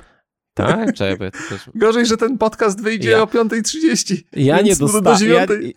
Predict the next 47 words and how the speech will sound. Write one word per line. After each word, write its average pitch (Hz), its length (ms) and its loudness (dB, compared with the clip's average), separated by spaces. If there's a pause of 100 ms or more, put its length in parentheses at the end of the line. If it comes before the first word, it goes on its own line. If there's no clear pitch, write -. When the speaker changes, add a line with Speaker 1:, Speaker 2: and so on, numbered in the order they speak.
Speaker 1:
ja 160 180 0
nie 170 100 0
dostałem, 170 480 0
więc 147 280 -12
nie 151 160 0
cofam. - 360 -6 (220)
<laughs> - 120 0 (1700)
Speaker 2:
No 190 80 0
może 220 240 0
dostaniesz, 233 600 -2
no 185 80 -2 (120)
kto 208 160 -4
wie, 180 280 0
nie? 123 60 -6
Speaker 1:
Ale 175 140 2
co 175 220 -2
mnie 453 160 2
tam, 170 180 -2
te-, - 180 -6
teraz, 233 320 -4 (180)
w 143 120 -20
dniu 220 160 -6
premiery 240 400 0
to 240 80 -2
ja 240 60 0
mogę 226 200 -2
sobie 226 180 -2
kupić. 220 460 -4
Co 175 120 -10
to - 120 -4
jest 196 140 0
za 202 180 -2
deal? 190 300 -2
Ja 127 200 0
ch-, - 160 -20
ja 151 220 -2
chcę, 151 120 -4
Speaker 2:
No, 147 160 2
no, 143 180 -4
Speaker 1:
ja 135 180 0
chcę 123 120 -4
Speaker 2:
prawda, 123 160 0
Speaker 1:
klucze, 175 440 0
Speaker 2:
tak. 147 100 -8
Speaker 1:
żeby 160 240 -6
mieć, 156 600 -4 (220)
rob-, 143 400 -2